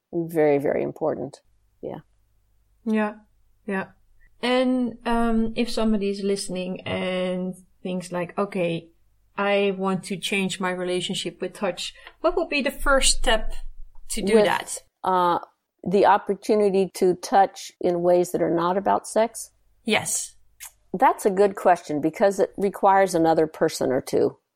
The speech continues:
Speaker 1: or three.
Speaker 2: Mm.
Speaker 1: And not everyone has that opportunity or knows people that they can ask for hugs for 'em, for example.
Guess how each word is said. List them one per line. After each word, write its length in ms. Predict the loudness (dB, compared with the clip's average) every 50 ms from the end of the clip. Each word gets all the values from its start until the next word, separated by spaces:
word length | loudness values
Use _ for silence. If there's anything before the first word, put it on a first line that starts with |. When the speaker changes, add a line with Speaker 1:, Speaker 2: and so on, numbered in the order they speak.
| _ -4
Speaker 1:
or 140 | -2 -2 0
three. 300 | 0 0 0 0 0 0
Speaker 2:
Mm. 80 | -4 -10 -20 _ _ _ 0
Speaker 1:
And 320 | 2 2 2 2 2 0
not 260 | 2 4 4 4 4 4
everyone 720 | 2 2 2 0 0 0 2 2 2 2 2 0 -2 -4 _ _ _ _ -4
has 400 | 0 2 4 4 4 2 0 -4 -2
that 300 | 2 4 4 4 4 2
opportunity 920 | 0 -2 -2 -4 -10 -8 -4 -2 0 2 2 2 2 2 2 0 -2 -4 _ _ _ _ _ 0
or 220 | 0 0 0 -2 -8 -4
knows 440 | -2 0 2 4 4 4 2 0 -4 -12 -6
people 340 | -2 -2 -2 0 0 0 2
that 240 | 2 2 0 0 0
they 160 | 0 0 0
can 240 | 0 -2 -4 -4 -4 -4
ask 360 | -4 -2 -2 -2 -4 -8 -16 -12 -6
for 320 | -4 -2 -2 -2 -4 -8 _ _ _ _ _ -4 0
hugs 440 | 0 0 0 -2 -6 -12 -18 -20 _ _ -8
for 160 | -4 -4 -2
'em, 200 | -4 -4 -10 -14 _ _ _ _
for 100 | -10 -8
example. 560 | -8 -8 -8 -8 -8 -10 -8 -8 -10 -10 -10